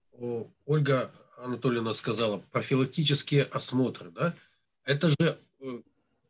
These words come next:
оно, это уже практика у нас была. Надо её просто возродить. Действительно, когда доктор получает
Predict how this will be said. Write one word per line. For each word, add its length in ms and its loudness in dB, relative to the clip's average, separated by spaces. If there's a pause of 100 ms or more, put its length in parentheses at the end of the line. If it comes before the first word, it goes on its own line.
(100)
оно, 320 2
это 240 2
уже 200 6
практика 580 2
у 80 -4
нас 220 4
была. 440 0 (460)
Надо 140 0
её 120 4
просто 300 0
возродить. 560 4 (400)
Действительно, 440 0
когда 360 2
доктор 520 2 (500)
получает 640 2